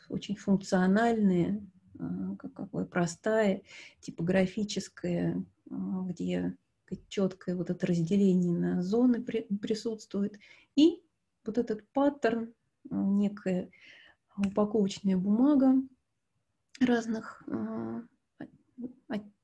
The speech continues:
даже не оттенков, а с разными орнаментами. И, собственно, вот и-, из сложения этих двух, а, как, как бы тем и появляется,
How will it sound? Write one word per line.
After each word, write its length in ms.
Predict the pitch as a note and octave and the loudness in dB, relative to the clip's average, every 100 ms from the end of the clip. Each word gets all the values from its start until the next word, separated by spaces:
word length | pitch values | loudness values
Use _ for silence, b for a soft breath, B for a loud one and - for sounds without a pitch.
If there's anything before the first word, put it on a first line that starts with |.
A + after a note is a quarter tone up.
| - - _ | -20 -20 _
даже 220 | G3+ G3 | -4 0
не 160 | G3 G3 | 2 2
оттенков, 540 | G3 B3 A#3+ - - - | 0 0 0 -2 -16 -8
а 180 | F3+ F3 | -8 -6
с 300 | - - - | -12 -14 -4
разными 600 | G3+ F#3+ F#3+ F#3 F3+ G3 B B B | 0 0 0 0 0 -4 B B B
орнаментами. 960 | G#3 G#3 G#3 G#3+ G#3 G3 G3 F#3+ G3 - _ _ _ _ _ _ _ _ _ _ _ _ _ _ _ _ _ _ _ | 0 2 4 4 4 2 2 0 -2 -4 _ _ _ _ _ _ _ _ _ _ _ _ _ _ _ _ _ _ _
И, 220 | A#3 C4 D#4 - _ _ _ _ _ _ _ _ | 2 4 4 -2 _ _ _ _ _ _ _ _
собственно, 420 | - F#3 - G#3 | -8 -6 -2 0
вот 220 | G#3 G#3 | 0 -4
и-, 320 | G3+ G#3 - G3+ | -6 -4 -4 -4
из 160 | - | -6
сложения 640 | - A3 A3 A3 G#3 F#3+ F#3 | 0 2 4 4 4 4 2
этих 300 | - F#3+ - | -2 -6 -4
двух, 460 | G3 A3 G3 - - _ _ _ _ | -2 0 0 -2 -18 _ _ _ _
а, 40 | - F#3 G3+ G3 G3+ | -12 -8 -6 -8 -8
как, 140 | C4 - _ | -16 -20 _
как 260 | - F#3+ F#3 | -10 -10 -6
бы 320 | F#3 F#3+ - - _ - F#3+ - | -6 -4 -6 -12 _ -8 -8 -4
тем 480 | - C#4 D4+ C#4+ - - | 2 4 6 2 -2 -4
и 280 | G#3+ B3 B3+ - _ _ _ | -2 -2 -6 -14 _ _ _
появляется, 840 | G#3 F#3+ G3 G#3+ A#3 A#3+ - C4 | 0 2 2 0 0 -2 -2 -2